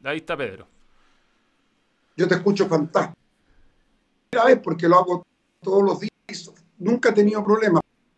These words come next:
Speaker 1: Mm. Vamos a ver qué. Ahí estamos. Va-,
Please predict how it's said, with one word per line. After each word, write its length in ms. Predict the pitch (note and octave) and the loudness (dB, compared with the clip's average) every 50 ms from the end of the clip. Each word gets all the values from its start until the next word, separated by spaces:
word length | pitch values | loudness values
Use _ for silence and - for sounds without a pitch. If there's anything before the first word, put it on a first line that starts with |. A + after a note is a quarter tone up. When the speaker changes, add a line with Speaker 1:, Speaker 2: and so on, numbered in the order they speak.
| _ _ | _ _
Speaker 1:
Mm. 240 | - A#2 A#2 A2 G2+ E2+ D2 _ _ _ _ _ _ _ _ _ _ _ _ _ _ _ _ _ _ _ _ _ _ _ | -18 -16 -16 -16 -16 -18 -20 _ _ _ _ _ _ _ _ _ _ _ _ _ _ _ _ _ _ _ _ _ _ _
Vamos 220 | _ - A#2 A#2 A2+ | _ -14 -12 -8 -8
a 40 | A#2+ | -8
ver 120 | B2 A#2+ - | -8 -10 -14
qué. 200 | - B2+ - _ _ _ _ _ _ _ _ _ _ _ _ _ _ _ _ _ _ _ C3+ - _ _ _ _ _ _ _ _ _ _ _ _ _ _ _ _ _ _ _ _ _ _ _ _ _ _ _ _ _ _ _ _ _ _ _ _ _ _ | -16 -16 -16 _ _ _ _ _ _ _ _ _ _ _ _ _ _ _ _ _ _ _ -20 -20 _ _ _ _ _ _ _ _ _ _ _ _ _ _ _ _ _ _ _ _ _ _ _ _ _ _ _ _ _ _ _ _ _ _ _ _ _ _
Ahí 160 | B2+ B2+ C3 | -16 -16 -16
estamos. 560 | B2+ - _ _ - C#3 C3+ B2 G#2+ G#2 G2 F#2 E2+ E2 _ _ _ _ _ _ _ _ _ _ _ - | -16 -20 _ _ -6 -6 -6 -6 -10 -12 -14 -16 -20 _ _ _ _ _ _ _ _ _ _ _ _ -20
Va-, 120 | A2+ _ | -20 _